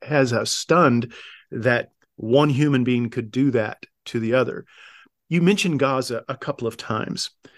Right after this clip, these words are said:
For most of our hearers, you, you, you, you compared, <laughs> compared to me, not just most of our hearers, you have, you have so much more experience and exposure and understanding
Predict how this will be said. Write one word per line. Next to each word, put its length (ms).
For 140
most 600
of 200
our 260
hearers, 560
you, 220
you, 200
you, 360
you 80
compared, 540
<laughs> 320
compared 300
to 60
me, 360
not 180
just 160
most 200
of 60
our 80
hearers, 320
you 120
have, 320
you 140
have 320
so 240
much 300
more 400
experience 880
and 80
exposure 640
and 100
understanding 840